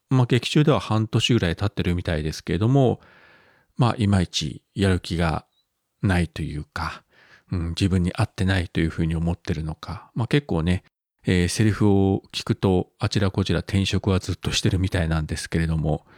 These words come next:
まあ、本当にね、あの、物語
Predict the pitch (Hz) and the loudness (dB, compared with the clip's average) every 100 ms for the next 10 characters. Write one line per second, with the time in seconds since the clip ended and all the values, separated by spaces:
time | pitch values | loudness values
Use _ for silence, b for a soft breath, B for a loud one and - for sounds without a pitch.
0 | B B B B B B B 131 123 143 | B B B B B B B 2 4 4
1 | 147 139 127 101 90 - 117 98 95 107 | 6 6 6 4 2 -2 2 4 6 6
2 | 120 123 | 6 6